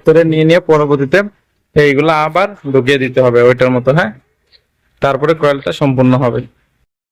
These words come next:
আমাদের এখন, আহ, কয়েলটা কিন্তু বান্ধা শেষের দিকে। এরপরে যেটা করতে হবে, বার্নিশ দিতে হবে। বার্নিশটা সুবিধার জন্য আমরা এটা আমি ঢালি নিই,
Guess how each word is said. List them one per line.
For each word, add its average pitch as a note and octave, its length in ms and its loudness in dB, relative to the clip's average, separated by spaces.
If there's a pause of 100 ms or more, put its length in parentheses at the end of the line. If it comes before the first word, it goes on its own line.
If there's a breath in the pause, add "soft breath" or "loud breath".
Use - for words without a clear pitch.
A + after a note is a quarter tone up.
(140)
আমাদের D3+ 460 2
এখন, D#3 480 2
আহ, C#3 180 0
কয়েলটা C3+ 380 -2
কিন্তু D3+ 220 -6
বান্ধা C#3 360 0
শেষের C#3+ 340 -4
দিকে। D3+ 180 -2
এরপরে C#3+ 320 2
যেটা D3 200 0
করতে D3 240 -2
হবে, D3+ 80 0
বার্নিশ C#3 460 -2
দিতে C#3 240 -2
হবে। C#3+ 180 2
বার্নিশটা C3+ 560 -4
সুবিধার C3 400 0
জন্য C#3+ 240 2
আমরা C#3+ 180 2
এটা C#3 220 2
আমি C#3 160 -2
ঢালি C3+ 240 0
নিই, D3 180 -2